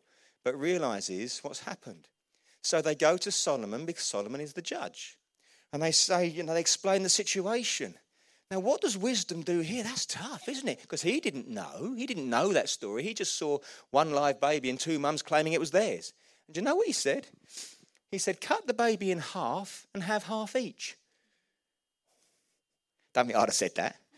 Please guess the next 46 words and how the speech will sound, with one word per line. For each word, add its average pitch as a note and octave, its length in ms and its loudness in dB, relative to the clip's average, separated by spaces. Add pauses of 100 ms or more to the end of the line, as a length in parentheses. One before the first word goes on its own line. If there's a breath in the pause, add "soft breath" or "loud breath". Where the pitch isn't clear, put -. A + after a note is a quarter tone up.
(560 soft breath)
But E3 180 -4
you E3+ 60 -4
know G#3 160 -2
what G3+ 160 -4
happened? D3+ 420 -10 (1160 loud breath)
The D#3 80 -2
mum, F#3+ 580 -2 (760)
who D3+ 80 -2
was C#3+ 180 -2
the C#3 160 0
actual - 340 0
mother G2+ 280 -2
of - 180 -8
the G#2 100 -10
baby, F#2+ 340 -8
says, C3+ 200 -8
"No, F#3 140 0
don't G3 260 4
do D3+ 80 -2
that, A#2 180 2
don't D#3+ 200 2
do D3+ 60 -4
that. B2+ 200 0
Give D3+ 160 -4
it - 120 -6
to C#3 100 -6
the B2+ 120 -4
other A2+ 220 -2
lady. A2 300 -4
I'd G#2+ 100 -6
rather G#2+ 260 -2
the G2 100 -6
baby F#2+ 260 -8
live." F2 240 -10 (800)
And A2 120 -8
when B2 120 -4
Solomon F3 420 -2
saw D#3 240 -2
her B2+ 160 -4
reaction, C3 400 -4
he A#2+ 220 -8
knew G#2+ 160 -4
she A#2+ 180 -6
was B2+ 140 -6
the D#3+ 80 -8
mum. F3 200 -8